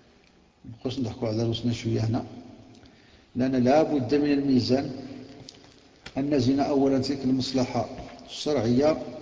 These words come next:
في أي، في أي درجة هي، إيش من مقام هي، مثلًا إنسان يجعل كل شيء مصلحة شرعية ويبيح بها المحرمات، ويقول: "هذه مصلحة شرعية"،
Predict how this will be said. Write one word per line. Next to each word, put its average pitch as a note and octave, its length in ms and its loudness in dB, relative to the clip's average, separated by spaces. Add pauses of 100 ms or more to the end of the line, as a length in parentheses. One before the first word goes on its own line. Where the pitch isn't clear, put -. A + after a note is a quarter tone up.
(560)
في - 220 -2
أي، C3+ 280 2
في B2+ 300 -4
أي C3 160 2
درجة A#2+ 500 2
هي، A#2 360 0 (200)
إيش A#2+ 180 -6
من B2 120 0
مقام B2 340 0
هي، A2+ 280 0 (1600)
مثلًا C3 320 0 (180)
إنسان C3 560 0 (260)
يجعل B2+ 520 2
كل D3+ 300 2
شيء E3 520 0 (640)
مصلحة D3 460 -2
شرعية C3+ 460 0
ويبيح E3+ 480 2
بها E3 200 -2
المحرمات، D3+ 640 -2 (960)
ويقول: D3+ 480 2
"هذه D3 300 2
مصلحة D#3+ 380 -2
شرعية"، A#2+ 480 0